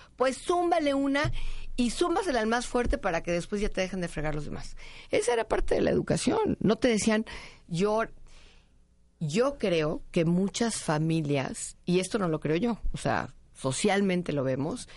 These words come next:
tratan de sugerir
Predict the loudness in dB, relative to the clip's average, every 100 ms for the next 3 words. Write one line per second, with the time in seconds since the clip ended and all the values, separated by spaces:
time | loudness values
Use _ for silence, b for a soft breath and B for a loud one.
0 | b b b b -20 -20 -20 _ _ -2
1 | 2 2 0 2 2 0 -4 -20 -8 -4
2 | 0 2 2 0 -4 -16 -20 _ _ _
3 | -20 _ _ _ -4 0 0 2 2 2
4 | -2